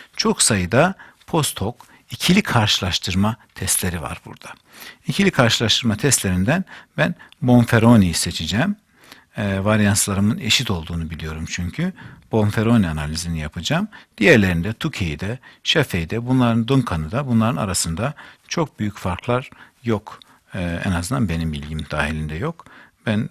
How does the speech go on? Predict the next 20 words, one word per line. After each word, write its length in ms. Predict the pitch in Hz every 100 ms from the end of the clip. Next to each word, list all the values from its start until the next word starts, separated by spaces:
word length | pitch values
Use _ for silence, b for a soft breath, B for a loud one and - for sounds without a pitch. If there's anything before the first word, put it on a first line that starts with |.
| -
e, 380 | 104 92 90 92 110 160 - _ _ _ B B -
Bonferroni'yi 600 | 120 117 117 95 85 92
size 280 | - 113 127
demonstrasyonunu 720 | 92 87 - 80 - 82 120
yapmak 340 | 135 - 92 -
istiyorum. 380 | - - - - B B B -
Okey 340 | 185 - 117
dediğimde 560 | 101 87 82 87 156 208 B B B
şuraya 360 | - - 214 139
kadarki 380 | 113 101 98 170
analizimiz 480 | 113 95 85 131 147
zaten 480 | 110 92 139 180
daha 140 | 113 101
önce 160 | 101
gördüğümüz 480 | 98 92 85 98 104
analizdi. 640 | 85 78 76 80 - 156 185 B B -
Ona 200 | 143 175
ek 140 | 131
olarak 380 | 95 87 123 -
bakınız 480 | 95 - 139 180